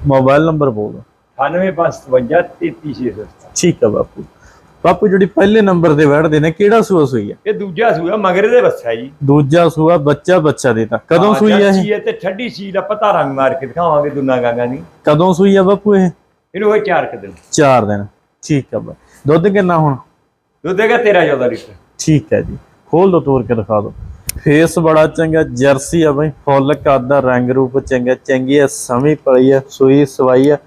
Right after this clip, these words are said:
Speaker 1: ਬੱਚਾ ਮਗਰ ਬਾਈ ਬੱਚਾ ਗਾ। ਥਣ ਬੜਾ ਕਮਾਲ ਦਾ ਲੱਗਿਆ, ਮੁੱਠੀ ਵਾਲਾ ਥਣ ਆ, ਕੱਲਾ ਕੱਲਾ ਥਣ। ਆਰਡਰ ਦੇਖੋ ਬਾਈ, ਆਰਡਰ ਕਮਾਲ ਦਾ। ਬਾਕੀ ਬਾਪੂ ਕਹਿੰਦਾ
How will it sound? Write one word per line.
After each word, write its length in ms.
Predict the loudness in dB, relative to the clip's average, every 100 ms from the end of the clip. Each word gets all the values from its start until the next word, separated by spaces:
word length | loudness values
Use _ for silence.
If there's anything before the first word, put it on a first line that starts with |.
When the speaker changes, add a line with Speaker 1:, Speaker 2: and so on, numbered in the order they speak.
| _ _ -2
Speaker 1:
ਬੱਚਾ 360 | -2 0 0 2
ਮਗਰ 280 | 2 0 2
ਬਾਈ 180 | 0
ਬੱਚਾ 380 | 0 -2 -2 -4
ਗਾ। 120 | -2
ਥਣ 380 | -8 -4 0 0
ਬੜਾ 280 | 0 2 2
ਕਮਾਲ 440 | 2 -2 0 0
ਦਾ 80 | 0
ਲੱਗਿਆ, 340 | 0 0 -2 -2
ਮੁੱਠੀ 380 | -6 -6 0
ਵਾਲਾ 180 | 2 2
ਥਣ 280 | 0 -4 -4
ਆ, 40 |
ਕੱਲਾ 380 | -4 -2 0 0
ਕੱਲਾ 280 | 0 0 0
ਥਣ। 160 | -2 -4 0
ਆਰਡਰ 220 | 0 2
ਦੇਖੋ 320 | 0 -2 -6
ਬਾਈ, 120 | -8 -8 _ _ -20 _ 0
ਆਰਡਰ 280 | 2 2
ਕਮਾਲ 440 | 0 -2 0 2 0
ਦਾ। 120 | -2 -4 0
ਬਾਕੀ 300 | 0 0 -2
ਬਾਪੂ 260 | -2 -2
ਕਹਿੰਦਾ 180 | -2